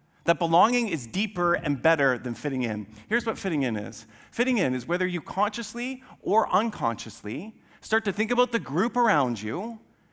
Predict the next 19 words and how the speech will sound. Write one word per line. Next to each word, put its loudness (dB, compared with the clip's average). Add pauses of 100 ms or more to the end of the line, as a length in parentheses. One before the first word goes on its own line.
(220)
and -2
you 2
think -2
about, 2
"What 0
do 0
I 2
need -2
to -8
do, -4
believe, -4
behave 0
to -10
remain 2
a 4
part 2 (100)
of 4
that -2
group?" -6